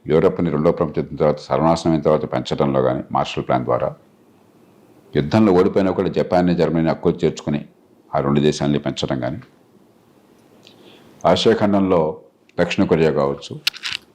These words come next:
లేకపోతే సింగపూర్ కావచ్చు, తైవాన్ కావచ్చు, ఈ దేశాలని పెంచడం కానీ, చివరికి సిద్ధాంతపరంగా విభేదాలున్నా కూడా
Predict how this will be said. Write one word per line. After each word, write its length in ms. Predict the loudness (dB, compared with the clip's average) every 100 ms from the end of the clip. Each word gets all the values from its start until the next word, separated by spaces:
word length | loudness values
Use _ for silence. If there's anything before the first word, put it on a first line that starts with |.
| _ -2
లేకపోతే 200 | 0 0
సింగపూర్ 480 | 0 0 2 0 0
కావచ్చు, 420 | -2 -4 -12 -16 -4
తైవాన్ 360 | 2 4 2 0
కావచ్చు, 320 | -2 -2 -4
ఈ 20 |
దేశాలని 400 | -2 -2 0 -2
పెంచడం 380 | -2 -8 -10 -10
కానీ, 180 | -8 -10 -14 _ _ _ _ _ _ _ _ _ _ -2 2
చివరికి 540 | 4 4 2 2 -2 -16 _ _ _ _ _ _ _ _ _ _ _ _ _ _ -20 _ -10
సిద్ధాంతపరంగా 800 | -4 2 4 4 4 4 4 4
విభేదాలున్నా 520 | 4 4 4 4 0
కూడా 320 | -2 -2 -4